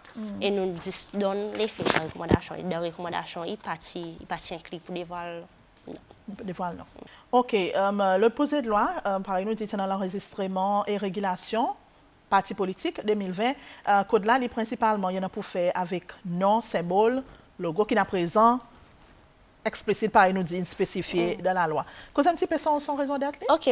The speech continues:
Speaker 2: ça, une définition, moi, sorti from ça, que monsieur Martin Aglaïen, ça, que c'est L S D. Là, présent, euh,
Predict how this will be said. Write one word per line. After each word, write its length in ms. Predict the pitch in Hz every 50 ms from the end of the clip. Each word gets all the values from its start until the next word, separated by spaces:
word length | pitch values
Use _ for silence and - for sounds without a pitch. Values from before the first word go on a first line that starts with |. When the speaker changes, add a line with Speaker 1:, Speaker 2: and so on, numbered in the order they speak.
| 214
Speaker 2:
ça, 180 | - - 226 226
une 80 | 247
définition, 400 | 262 262 - 240 220 208 - -
moi, 80 | 220 196
sorti 300 | - - 180 180 - 190
from 180 | - 196 185 185
ça, 160 | - 185 180
que 140 | - - 185 - 208
monsieur 220 | 190 - - 220
Martin 260 | 196 180 180 - 185
Aglaïen, 400 | 185 180 180 190 185 175 165 165
ça, 160 | 165 - 170
que 80 | 165 -
c'est 160 | 165 - 190
L 80 | 175 180
S 220 | 190 190 - -
D. 100 | 175 160 - - - - - - -
Là, 260 | - 208 214 202 208 208
présent, 640 | - 240 262 262 277 233 - 196 180 185 214 233 - - -
euh, 260 | 202 208 202 196 190